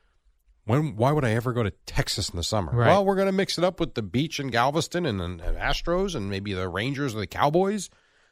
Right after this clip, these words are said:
Speaker 1: That'd be a different trip. We've got a trip to Virginia planned because we have a baseball tournament there. We'll be there for a week. That, that's a much different summer than I had last summer.
Speaker 2: So you're gonna change it up a little bit.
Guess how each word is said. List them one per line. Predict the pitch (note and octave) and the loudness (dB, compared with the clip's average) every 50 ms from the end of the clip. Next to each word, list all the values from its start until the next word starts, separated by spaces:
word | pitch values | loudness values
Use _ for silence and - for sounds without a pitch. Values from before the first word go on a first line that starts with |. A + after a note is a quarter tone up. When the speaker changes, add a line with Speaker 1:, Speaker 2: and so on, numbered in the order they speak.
| _ | _
Speaker 1:
That'd | - G3+ G#3 | -2 0 2
be | A#3 A#3+ | 2 2
a | A3+ | 2
different | F#3+ A3+ - G#3+ A3+ G3+ | 2 2 2 2 0 2
trip. | - - A#3 - - - - - - - - _ _ - _ _ | 2 2 2 2 0 -2 -2 -2 -2 -4 -10 _ _ -20 _ _
We've | C3+ C3+ B2 | -6 -2 -2
got | C3+ C3 A#2+ | 0 0 -2
a | |
trip | A2 - - C#3 A2+ - | -2 -2 -2 -2 -2 -4
to | B2 | -4
Virginia | F#2 G#2+ G#2+ G2 F2 C3 D3 E3 E3 - | -2 0 -2 0 2 2 2 2 0 0
planned | - - D3 D3+ D#3+ E3 D3 | 2 2 2 2 2 0 -2
because | A2 - - G2 | -4 -6 -6 -6
we | F#2 G2 | -4 -4
have | E2 | -4
a | E2+ | -4
baseball | D2+ G2 C3 D3+ - - - C#3 C#3+ | -2 -2 0 0 0 0 0 -2 0
tournament | C#3 - C#3+ D3+ D3+ D3+ D#3 C#3+ | 0 0 0 2 2 2 0 0
there. | C#3 D3+ D3+ | 0 0 2
We'll | C#3+ A#2+ | 0 0
be | A2 B2 A#2+ | 2 2 2
there | G#2+ A#2+ C3+ C#3 | 4 4 2 2
for | - - C3 A#2+ | 0 -2 -2 0
a | G#2 | 0
week. | F#2+ E2+ D2 - _ _ | -2 -4 -6 -10 _ _
That, | - C#3+ A#2+ D#3+ | -2 -2 0 0
that's | D#3 E3+ D#3+ - - | 0 0 0 0 0
a | D#3 | 0
much | C3+ C3 D3+ F3+ F3 - - | 2 4 2 2 2 2 0
different | - E3 D3 - D#3+ D3 C3+ | 0 0 2 4 2 0 0
summer | - - - D#3+ D#3 D3+ C#3+ A2+ | -2 0 2 2 2 4 2 2
than | G#2+ A2 | 2 0
I | G#2+ F#2+ | 2 0
had | G#2+ G#2+ | 2 2
last | A#2+ B2 A#2+ G#2+ - | 2 2 2 2 0
summer. | - F#2+ D2 - | -2 -2 0 0
Speaker 2:
So | B2 | 0
you're | A#2+ A2 | 0 0
gonna | G2+ - | 0 0
change | - - C#3+ C3 B2 A#2 | 2 2 2 4 4 2
it | C3 | 2
up | C3+ A#2 G2 - | 2 2 0 0
a | G2+ | -2
little | F#2 F2+ E2+ | -2 -2 -4
bit. | F2 E2 - | -6 -8 -10